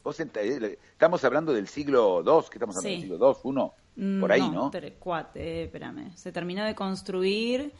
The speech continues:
Speaker 2: en el, espérame que ahora no lo encuentro. Creo que en el cuatro se terminó de construir.
Speaker 1: Bueno,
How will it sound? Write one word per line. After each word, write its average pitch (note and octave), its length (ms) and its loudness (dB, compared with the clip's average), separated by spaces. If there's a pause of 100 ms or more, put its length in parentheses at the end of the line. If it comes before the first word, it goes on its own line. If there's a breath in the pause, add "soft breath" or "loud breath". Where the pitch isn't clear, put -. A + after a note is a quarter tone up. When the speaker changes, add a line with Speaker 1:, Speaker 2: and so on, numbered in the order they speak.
(640 soft breath)
Speaker 2:
en E3 280 -4
el, G#3+ 1200 -4
espérame F#3 320 -10
que F3 80 -8
ahora F3 120 -4
no E3+ 100 -6
lo E3+ 120 -8
encuentro. E3 520 -8
Creo B3+ 120 -2
que B3 80 0
en G#3+ 60 2
el G3 140 -2
cuatro E3+ 360 2
se D#3 120 -12
terminó D#3+ 300 -8
de D#3+ 80 -8
construir. - 460 -14 (560 soft breath)
Speaker 1:
Bueno, A2 200 6